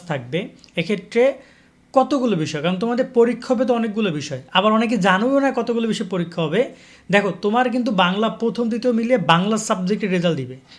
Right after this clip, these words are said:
বাংলা প্রথম এবং দ্বিতীয় জন্য আলাদা আলাদা দুটি রেজাল্ট না, একটা রেজাল্ট পাবে। ইংরেজি প্রথম, দ্বিতীয়র জন্য তুমি একটা রেজাল্ট পাবা। এই যে দুইটা সাবজেক্ট, চারটা সাবজেক্টকে দুইটা সাবজেক্টে রূপান্তর করা এবং overall রেজাল্টে কতগুলো বিষয় তুমি যদি জিপিএ ফাইভ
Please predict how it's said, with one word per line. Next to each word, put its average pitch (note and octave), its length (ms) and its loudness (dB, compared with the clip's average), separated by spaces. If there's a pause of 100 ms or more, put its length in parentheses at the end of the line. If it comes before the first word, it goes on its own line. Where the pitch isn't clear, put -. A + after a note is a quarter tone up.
(140)
বাংলা F3 280 0
প্রথম A#3 360 -2
এবং B3 200 0
দ্বিতীয় G#3+ 240 -2
জন্য B3 140 -2
আলাদা G#3+ 240 0
আলাদা A#3 160 0
দুটি G#3+ 200 -2
রেজাল্ট A3 280 0
না, D3+ 460 -8 (160)
একটা A3 240 2
রেজাল্ট G#3+ 300 2
পাবে। D3+ 260 -6
ইংরেজি A3 240 -4
প্রথম, A#3 300 -4
দ্বিতীয়র A#3 280 -2
জন্য A#3+ 200 -4
তুমি B3 220 -6 (120)
একটা G#3+ 220 0
রেজাল্ট F#3+ 280 -2
পাবা। C3 280 -10 (360)
এই A3+ 140 2
যে C4 140 0
দুইটা A#3 300 0
সাবজেক্ট, F3+ 500 -4
চারটা A3+ 300 0
সাবজেক্টকে A#3 680 -2
দুইটা G#3+ 320 -2
সাবজেক্টে A3+ 440 -2
রূপান্তর F#3+ 460 -4
করা F#3 300 -4 (400)
এবং B3+ 340 0
overall C4 460 4
রেজাল্টে G#3+ 600 0 (440)
কতগুলো B3+ 560 2
বিষয় G#3+ 340 2
তুমি A#3+ 220 -4
যদি A3 200 -2
জিপিএ F#3 380 0
ফাইভ A3+ 260 -4